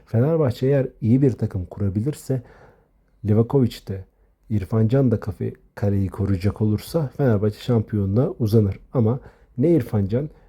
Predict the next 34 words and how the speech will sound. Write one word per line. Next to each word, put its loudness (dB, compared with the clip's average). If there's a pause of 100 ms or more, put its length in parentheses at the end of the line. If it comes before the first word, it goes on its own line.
(140)
ne 2
Livakovic 0
Muslera 2
gibi 0
takımı -2
şampiyon 0
yapmaz. -2
Takımın -2
şampiyonluğuna 2
bu -2
kadar 0
doğrudan 4
etki -2
etmez. -8 (140)
Hani -4 (460)
Muslera 2
ile -2
ilgili -2
bir 4
seneyi 2
geçersen, -2 (120)
bir, -6
hani -8
iki 0
senede 4
bir, 0
üç -4
senede 2
bir -2 (320)
Muslera'nın 2
performansı -2
hep -2
şampiyonlukta -2
konuşulmuştur. -2